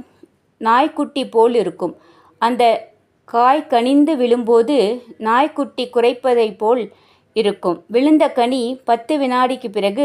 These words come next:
மறுபடியும் அம்மரத்திலே போய் ஒட்டிக்கொள்ளும். அதேபோல் ஏர் அழிஞ்ச மரம் என்றொரு மரம் உண்டு. இந்த மரத்தில் காய்க்கும் காய்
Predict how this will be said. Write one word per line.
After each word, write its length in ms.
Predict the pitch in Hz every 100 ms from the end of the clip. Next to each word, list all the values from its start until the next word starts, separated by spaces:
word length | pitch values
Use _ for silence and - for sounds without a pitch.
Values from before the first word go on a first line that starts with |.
| 233
மறுபடியும் 640 | 208 233 269 247 285 277
அம்மரத்திலே 600 | 220 208 214 226 254 220 247
போய் 160 | 247 247
ஒட்டிக்கொள்ளும். 680 | 214 - 220 202 175 165 - _ _ _ _ -
அதேபோல் 600 | 220 254 294 302 277 190 165 _ _ _ _ _ _ _ _ -
ஏர் 380 | 240 277 320 -
அழிஞ்ச 440 | 220 247 247 269
மரம் 340 | 233 208 220 -
என்றொரு 420 | 208 196 196 220
மரம் 340 | 269 208 220 208
உண்டு. 260 | 185 190 196 - _ -
இந்த 220 | 262 277 269
மரத்தில் 520 | 240 254 277 294 202 247 -
காய்க்கும் 500 | 233 240 254 277 247
காய் 360 | 247 240 196